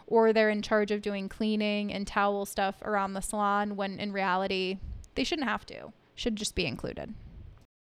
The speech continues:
Another thing I would look for as a booth renter is some kind of culture, like a good culture, uh, a salon that you can kinda just feel the vibe when you walk in, something that's, uh, well lit, like good lighting,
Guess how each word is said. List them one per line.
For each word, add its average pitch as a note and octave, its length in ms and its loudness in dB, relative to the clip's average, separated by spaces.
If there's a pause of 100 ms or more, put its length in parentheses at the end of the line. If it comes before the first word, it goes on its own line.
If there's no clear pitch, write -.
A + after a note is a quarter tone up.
(800)
Another C4+ 340 8
thing A3+ 200 4
I A3 100 6
would G#3+ 160 4
look G#3+ 140 0
for G#3+ 260 4
as G#3+ 120 4
a A3+ 60 0
booth G#3+ 320 -2
renter G#3 460 2
is G#3 200 2
some B3+ 280 2
kind A#3+ 280 2
of A3+ 160 -4
culture, G#3+ 720 0
like G#3 140 0
a G#3 100 2
good A#3 520 2
culture, A3 840 2 (540)
uh, G3+ 420 0
a G#3 60 0
salon A3 480 4
that G#3+ 160 2
you A3 100 -2
can A#3 160 0
kinda A#3 320 2
just G#3+ 260 -4
feel G#3 320 4
the G#3 120 2
vibe G3+ 420 6
when G#3+ 180 2
you G#3 140 -2
walk G3 320 0
in, B3 500 2 (140)
something G#3+ 580 0
that's, F#3+ 420 -2 (280)
uh, F3 380 0
well G#3+ 420 4
lit, G#3 640 0
like G3+ 320 -2
good G#3 240 2
lighting, G#3+ 520 2